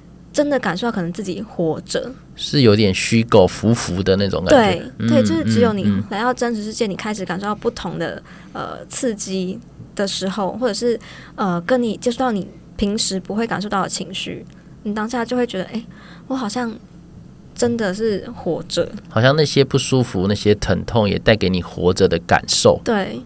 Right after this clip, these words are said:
Speaker 2: 嗯，
Speaker 1: 对，
Speaker 2: 哼，哼，
Speaker 1: 嗯。
Speaker 2: 哼，哼，哼。所以，所以我觉得这个其实也，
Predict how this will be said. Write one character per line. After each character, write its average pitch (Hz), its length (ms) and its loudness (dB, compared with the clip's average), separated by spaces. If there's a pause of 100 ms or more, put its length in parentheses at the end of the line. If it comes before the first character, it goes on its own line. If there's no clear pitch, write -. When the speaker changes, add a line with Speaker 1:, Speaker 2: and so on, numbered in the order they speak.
Speaker 2:
嗯， 233 320 2
Speaker 1:
对， 214 140 2 (140)
Speaker 2:
哼， - 40 -6
哼， - 0 -
Speaker 1:
嗯。 101 300 0
Speaker 2:
哼， 95 260 0
哼， 98 280 -4
哼。 - 60 -8 (1120)
所 - 140 -6
以， - 160 -10
所 156 140 2
以 - 20 10
我 165 80 10
觉 110 180 6
得 117 60 8
这 - 140 -2
个 117 100 2
其 - 160 -2
实 104 160 0
也， 98 420 0